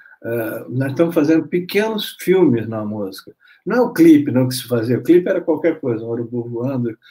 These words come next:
você cantando aqui, Saigon, e um urubu voando, né? O cara botava qualquer coisa. Agora não, os caras estão criando em cima da música, coisa de três, quatro minutos, filme. Então, de repente, quem sabe que daqui em diante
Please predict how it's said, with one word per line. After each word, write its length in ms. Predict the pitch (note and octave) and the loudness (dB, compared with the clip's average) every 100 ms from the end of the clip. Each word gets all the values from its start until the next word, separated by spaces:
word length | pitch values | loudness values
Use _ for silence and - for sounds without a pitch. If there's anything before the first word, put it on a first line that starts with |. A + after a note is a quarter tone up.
| _ | _
você 260 | A#2 A2 A#2+ | -12 -6 -6
cantando 440 | B2 A2+ B2 A2+ | -4 -6 -4 -4
aqui, 200 | G#2 - - | -4 -10 -14
Saigon, 600 | - A#2+ G2+ A#2 D#3 - - - | -4 -2 -2 0 0 -2 -10 -6
e 40 | C3 | 2
um 60 | |
urubu 440 | C3 A#2+ A#2+ C3 A2 | 4 4 4 2 2
voando, 320 | A2+ A2 A2+ | -2 -4 -4
né? 140 | C3 - _ | -8 -10 _
O 40 | - | 0
cara 140 | C3 | 2
botava 340 | C3 B2+ C#3+ C3 | 2 2 2 2
qualquer 340 | C3+ E3+ D#3+ | 0 0 0
coisa. 240 | - F#2+ - _ _ | -2 -4 -8 _ _
Agora 340 | D3 D#3+ A3 G#3+ | -2 0 0 0
não, 240 | F3+ F3 | 2 2
os 80 | B2 | 0
caras 220 | D3+ D3+ | 0 0
estão 200 | D#3 F3 - | 0 -4 -4
criando 760 | F#3 F#3 E3+ F#3+ F#3 C3 B2+ B2+ | -2 4 4 4 2 0 0 0
em 120 | B2 | -2
cima 340 | B2 C3 B2 | -2 0 0
da 140 | A2+ A2+ | 0 -2
música, 520 | B2+ E3 B2+ - F#2 - _ _ - | 0 0 -2 -8 -18 -20 _ _ -2
coisa 220 | C#3 D3 | 4 6
de 180 | C3+ B2+ | 4 4
três, 260 | D3+ D#3+ | 6 4
quatro 340 | - C#3 C#3 B2+ | 2 -2 -2 0
minutos, 360 | B2+ D#3+ - - | 0 0 -4 -10
filme. 360 | - C#3+ A2+ G2 _ _ - _ _ - | 0 2 2 -6 _ _ -20 _ _ -6
Então, 380 | E3 F3 G#3+ G#3 | -4 -2 -2 -2
de 100 | G#3 | -6
repente, 480 | G#3 G#3+ A#3+ A#3+ | -6 -2 -4 -4
quem 160 | - C#4+ | -2 -2
sabe 400 | - E3 B2+ G#2+ | 2 2 2 0
que 140 | - | -4
daqui 380 | A#2 B2 B2 D3+ | 0 0 0 2
em 120 | C#3+ | 2
diante 580 | A#2 B2 D#3 B2+ - - | 2 0 0 -2 -6 -18